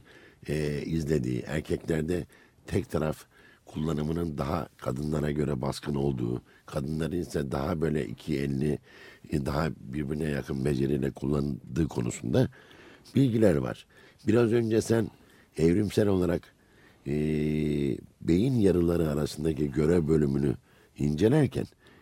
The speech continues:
el baskınlığı ve el kullanım baskınlığına atıfta bulunmuştun.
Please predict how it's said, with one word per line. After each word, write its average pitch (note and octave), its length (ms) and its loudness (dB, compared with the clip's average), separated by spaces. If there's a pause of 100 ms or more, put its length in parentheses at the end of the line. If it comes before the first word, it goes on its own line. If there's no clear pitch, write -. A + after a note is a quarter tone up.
(140)
el F2+ 220 2
baskınlığı E2 540 0
ve D2 80 0
el D#2 160 0
kullanım E2 460 0
baskınlığına D2 560 0
atıfta C3 460 0
bulunmuştun. F2 520 0